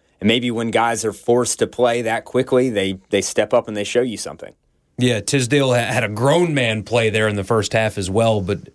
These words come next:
Speaker 2: physically he does look different. Um, that three-man front is fascinating paired with the two linebackers. But anyway, back to Chance Campbell. Um, Ole Miss has not had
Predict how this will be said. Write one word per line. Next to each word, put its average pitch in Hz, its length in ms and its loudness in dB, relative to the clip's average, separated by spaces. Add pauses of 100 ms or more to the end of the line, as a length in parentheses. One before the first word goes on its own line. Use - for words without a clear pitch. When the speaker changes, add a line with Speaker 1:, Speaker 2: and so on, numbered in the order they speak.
Speaker 2:
physically 131 560 0
he 120 120 0
does 107 260 0
look 98 160 -2
different. 107 400 -2 (640)
Um, 104 460 0 (520)
that 160 240 -2
three-man 170 480 2
front 139 300 0
is - 320 -6 (100)
fascinating 101 1040 -4
paired 107 220 0
with 98 160 -4
the - 80 -8
two 104 160 0
linebackers. 92 580 -2
But 147 120 2
anyway, 127 240 0
back 160 220 -2
to 147 80 -8
Chance 120 300 -2
Campbell. 85 500 -4 (640)
Um, 95 400 -2 (1300)
Ole 190 140 2
Miss 202 260 -2
has 120 200 -2
not 117 360 0
had 98 680 -4